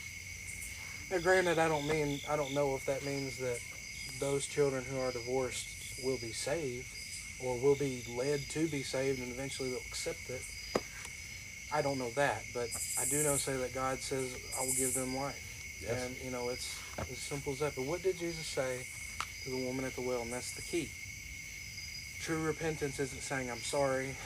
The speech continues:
Speaker 1: and then five minutes later doing it again. Repentance is saying, and, and sometimes you, there's people, for example, we talked about porn.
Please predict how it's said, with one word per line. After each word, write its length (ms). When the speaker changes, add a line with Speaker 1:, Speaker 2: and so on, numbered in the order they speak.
Speaker 1:
and 80
then 80
five 260
minutes 240
later 220
doing 180
it 160
again. 160
Repentance 680
is 100
saying, 400
and, 140
and 140
sometimes 500
you, 80
there's 180
people, 300
for 140
example, 380
we 100
talked 220
about 200
porn. 220